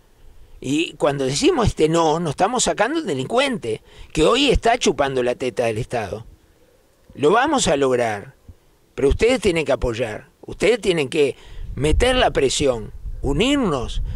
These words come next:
reclamarles, no ser corruptos como ellos, porque si vamos al juego de ellos, si tenemos miedo,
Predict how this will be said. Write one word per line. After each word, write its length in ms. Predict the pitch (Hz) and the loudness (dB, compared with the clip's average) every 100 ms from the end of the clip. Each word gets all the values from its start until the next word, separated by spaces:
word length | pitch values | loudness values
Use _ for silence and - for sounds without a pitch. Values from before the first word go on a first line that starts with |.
| - | -4
reclamarles, 920 | 160 160 156 165 233 262 233 131 107 101 - - _ _ _ _ _ | -2 0 2 2 2 2 0 -2 -6 -14 -20 -20 _ _ _ _ _
no 200 | 139 233 | -2 0
ser 300 | 226 254 233 | 2 2 0
corruptos 520 | - 175 175 156 156 | 0 2 2 2 0
como 260 | 139 147 143 | 2 2 4
ellos, 560 | 135 123 127 110 - - - _ - - | 4 4 -2 -6 -10 -18 -20 _ -20 -6
porque 500 | 139 143 151 147 131 - - - - | -2 2 2 2 -2 -12 -20 -20 -12
si 280 | - - 151 | -2 2 4
vamos 380 | 214 302 285 | 4 4 2
al 120 | 202 180 | 2 2
juego 360 | 190 190 156 | 4 6 6
de 100 | 139 | 4
ellos, 520 | 123 110 117 147 - - - - - | 2 -2 -4 -6 -12 -20 -20 -20 -18
si 220 | - - 147 | -8 -2 0
tenemos 480 | 165 226 277 240 | 2 2 2 0
miedo, 500 | 196 220 240 226 202 | 2 2 4 4 4